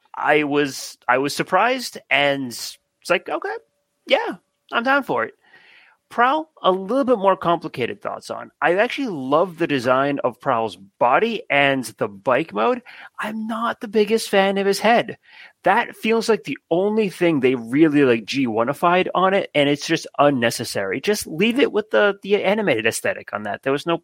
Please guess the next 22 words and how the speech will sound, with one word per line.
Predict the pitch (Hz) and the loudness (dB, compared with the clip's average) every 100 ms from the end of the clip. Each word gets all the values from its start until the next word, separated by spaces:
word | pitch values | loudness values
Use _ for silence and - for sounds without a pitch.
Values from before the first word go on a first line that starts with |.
| _ | _
point | - 170 170 160 - | -2 2 2 -2 0
to, | 143 120 113 - | 4 4 2 -2
to | 135 | 0
adjusting | 123 107 131 127 135 | 0 2 0 0 -2
his | 110 110 | -4 -4
face. | - 147 139 90 - - - - - - - - - | -2 0 0 0 -6 -6 -16 -20 -20 -18 -20 -14 -2
Uh, | 110 | 0
like, | 117 - | 0 0
adding | 147 160 160 | 0 2 2
that | 147 - | 0 0
little, | 151 143 | 2 0
like, | 139 | 0
little, | 147 135 | 2 2
like, | 120 - | 0 -4
crest | - 151 147 - | -2 -2 -2 -4
chevron | - 135 127 131 143 143 143 | -4 0 0 0 0 -2 -6
thing | - 139 143 147 | -2 0 0 0
on | 135 139 | 0 0
his | 139 | -2
forehead. | - 147 151 160 160 | 0 0 2 0 0
It's | - - | -6 -6
like, | - | -6